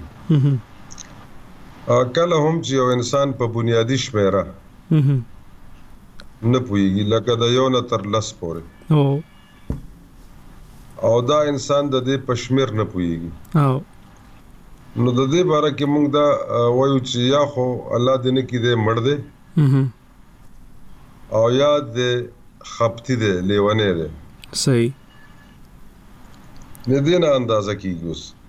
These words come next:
Speaker 1: مهم.
Speaker 2: چې دا انټلیکچوال کیپیسټي دا څونه ضروري ده.
Speaker 1: صحیح.
Speaker 2: لکه موږ ته پته چې هغه سړی فعال، فعال ژوند خو ورته نه شو ویلی، خو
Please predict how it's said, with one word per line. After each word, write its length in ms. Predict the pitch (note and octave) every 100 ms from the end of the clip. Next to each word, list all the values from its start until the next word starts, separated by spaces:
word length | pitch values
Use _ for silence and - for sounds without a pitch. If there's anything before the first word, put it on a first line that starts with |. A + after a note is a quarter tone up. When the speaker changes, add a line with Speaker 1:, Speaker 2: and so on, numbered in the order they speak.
| -
Speaker 1:
مهم. 240 | D#3 C3
Speaker 2:
چې 120 | A#2+ A#2+ A#2+ A#2+
دا 100 | C3 B2+
انټلیکچوال 540 | B2+ B2 A#2+ D3 - C3
کیپیسټي 640 | B2+ B2 C3+ A2 A#2 A#2
دا 160 | A2+ A2
څونه 300 | - A2 G2
ضروري 400 | F2+ E2+ D#2 D#2+
ده. 120 | C2+ - - -
Speaker 1:
صحیح. 360 | - C#3+ B2+ - - - - - - - -
Speaker 2:
لکه 520 | G2+ G#2+ A#2+ A#2+ C3
موږ 140 | C#3+
ته 100 | D3+
پته 260 | D3 F#3 D3+
چې 80 | C3
هغه 180 | B2
سړی 260 | A2+ B2+ C3
فعال، 460 | B2 C3 C3 A#2+ A2+ -
فعال 420 | A#2+ C3+ D3 C#3+
ژوند 180 | C#3 B2
خو 120 | B2+
ورته 180 | B2 D#3
نه 80 |
شو 100 | D#3+
ویلی، 220 | E3 C3+ A2
خو 140 | G#2+